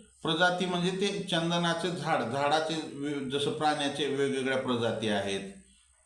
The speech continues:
तम-, तसं त्या वनस्पतीच्या वेगवेगळ्या प्रजाती आहेत.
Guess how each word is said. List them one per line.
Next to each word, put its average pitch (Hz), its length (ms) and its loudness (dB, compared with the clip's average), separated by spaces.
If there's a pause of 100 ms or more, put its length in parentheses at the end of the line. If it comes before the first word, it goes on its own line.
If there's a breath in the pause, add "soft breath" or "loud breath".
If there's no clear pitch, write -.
तम-, 110 220 -4 (340)
तसं 131 500 2 (360)
त्या 139 80 2
वनस्पतीच्या 139 680 0
वेगवेगळ्या 139 440 0
प्रजाती 113 540 0
आहेत. 101 360 0